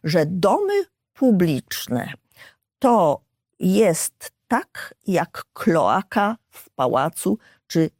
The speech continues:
kloaka w domu. Niech jedno miejsce śmierdzi, bo bez niej będzie śmierdział cały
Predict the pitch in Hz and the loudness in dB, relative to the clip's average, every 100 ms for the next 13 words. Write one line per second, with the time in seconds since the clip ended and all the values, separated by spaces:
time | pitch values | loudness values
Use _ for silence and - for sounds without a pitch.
0 | _ - 135 127 - 156 - 139 156 - | _ -2 0 0 0 -4 -2 -4 -4 -6
1 | _ - 165 156 120 110 123 - - - | _ -8 -4 0 0 -2 -6 -8 -10 -20
2 | - _ 180 240 440 - - - 180 196 | -20 _ 4 4 2 -6 -12 -2 2 4
3 | 277 240 160 143 131 139 147 143 143 - | 4 2 2 0 0 -2 -2 -2 -2 -4
4 | - - - - 143 139 135 - 143 151 | -8 -10 -10 -8 -4 -4 -4 -6 -6 -4
5 | - - _ _ _ 170 151 143 175 160 | -6 -8 _ _ _ -2 0 2 2 0
6 | 160 202 359 302 - 156 190 190 202 233 | 0 0 -2 -4 -10 -4 0 2 2 0
7 | - - - 160 156 165 175 175 202 - | -4 -10 -6 -2 0 0 0 -2 -4 -4
8 | - 104 - | -4 -2 -2